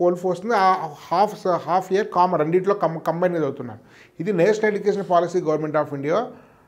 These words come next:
ఆ, టూ థౌజండ్ ట్వంటీ ఇచ్చినటువంటి సౌలభ్యం ఉంది ఇట్లాంటి డిగ్రీ ఇచ్చని.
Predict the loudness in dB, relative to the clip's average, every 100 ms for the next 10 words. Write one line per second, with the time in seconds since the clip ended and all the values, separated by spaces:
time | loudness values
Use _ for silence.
0 | _ 2 2 4 4 4 4 2 4 6
1 | 8 6 4 2 2 -2 -2 -4 -4 -4
2 | -4 -6 -2 0 0 -4 -8 -10 -10 -8
3 | -4 -4 -4 -10 -8 -10 -12 -16 -18